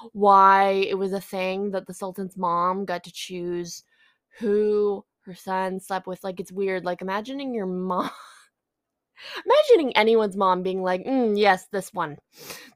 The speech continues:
That, that <laughs> one should sleep with my son." I mean, I guess, like, in general, it's like you, you, like, pick a girl who's, like, you know, easy to control and,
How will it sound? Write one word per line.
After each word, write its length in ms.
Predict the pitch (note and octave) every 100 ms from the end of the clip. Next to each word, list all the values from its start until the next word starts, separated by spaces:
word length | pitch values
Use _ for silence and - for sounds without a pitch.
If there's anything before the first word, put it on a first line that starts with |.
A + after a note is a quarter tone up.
| -
That, 300 | G#3 F#3+ -
that 300 | G3+ G3+ G3
<laughs> 20 | A3
one 160 | C4+
should 260 | C#4+ - -
sleep 260 | - B3
with 160 | A3 G#3
my 120 | G#3
son." 180 | G3+ G3+
I 160 | F#3 A3
mean, 120 | A#3
I 100 | A#3+
guess, 280 | C4+ D4 -
like, 160 | C4+
in 140 | A3 F#3
general, 360 | G3 G#3 G3+
it's 280 | G3 F#3+ -
like 400 | G3 F3+ F3 F3 -
you, 380 | G3+ F#3+ F#3+ - _
you, 200 | F#3+ G3+
like, 300 | F#3 F3+ F3 _ _ _ _ _ _
pick 180 | B3 -
a 100 | A3
girl 420 | F#3+ F#3+ F#3 F#3
who's, 260 | G3 F#3+ F3+
like, 380 | F3+ F3 _ _ -
you 120 | A3
know, 100 | G#3+
easy 240 | G#3 F#3
to 120 | G#3
control 680 | G#3 G3+ F#3+ F#3+ F#3+ F#3 F#3
and, 560 | - F#3 F3+ F3+ F3+